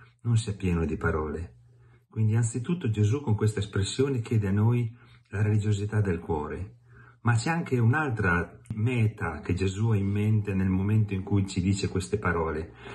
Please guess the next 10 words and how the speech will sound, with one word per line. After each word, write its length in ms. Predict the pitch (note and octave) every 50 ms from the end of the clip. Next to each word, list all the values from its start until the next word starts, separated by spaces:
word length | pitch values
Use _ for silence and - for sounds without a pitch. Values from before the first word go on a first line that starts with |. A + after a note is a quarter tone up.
| - - -
e 100 | - A#2
cioè 240 | A2+ - D3+ C3+ B2+
vuole 280 | A#2 B2+ C#3+ C#3 C#3
da 100 | C3+ D3+
noi 420 | D3+ D3+ C3 G#2+ G2+ G2 G2+ G#2+ -
una 220 | C3 B2 C3+ C3+ B2+
religiosità 520 | B2+ A#2+ A#2+ A#2 A#2 A#2+ A#2 A2 A2+ G#2
fatta 220 | - - C#3 -
non 140 | D3 D#3 D3
soltanto 800 | A2+ - C3+ B2 A2+ - E3+ E3+ C3+ A2 - - F#2 D#2 - -